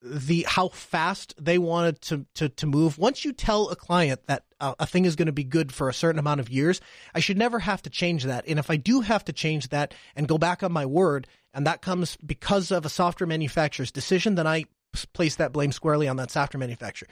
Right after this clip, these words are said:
But that's it. I, I understand that they own that code and they pay to develop it. And so whatever model works best for them,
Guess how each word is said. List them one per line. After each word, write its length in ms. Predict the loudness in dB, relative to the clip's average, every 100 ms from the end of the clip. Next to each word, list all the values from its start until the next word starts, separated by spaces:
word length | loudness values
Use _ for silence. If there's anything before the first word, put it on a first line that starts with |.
| -14 -6
But 80 | -2
that's 200 | -2 -2
it. 120 | -8
I, 300 | -4 -6 -6 -4
I 140 | -2 0
understand 680 | -2 -2 -4 0 2 2
that 120 | 0 2
they 180 | 2 4
own 180 | 2 4
that 180 | 2 0
code 220 | -4 -2
and 100 | 0
they 140 | -2
pay 240 | -2 -2 -4
to 120 | -4
develop 340 | -2 -2 -2
it. 80 | -6
And 100 | -6
so 80 | -6
whatever 400 | 0 2 2 -2 -8 -12 2
model 400 | 4 4 2 -2
works 220 | -4 -4
best 280 | -2 -2 -4
for 160 | -4 0
them, 340 | 2 0